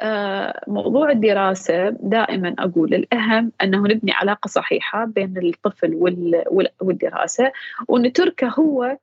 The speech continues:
يكون مسؤول عن دراسته ويتحمل مسؤولية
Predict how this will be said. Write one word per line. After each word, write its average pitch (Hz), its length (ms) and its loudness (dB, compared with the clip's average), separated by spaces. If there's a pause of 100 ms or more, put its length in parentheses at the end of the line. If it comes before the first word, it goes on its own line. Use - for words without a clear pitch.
(160)
يكون 254 380 -2
مسؤول 214 400 0
عن 196 200 -4
دراسته 202 640 -2 (140)
ويتحمل 254 1300 0
مسؤولية 226 520 2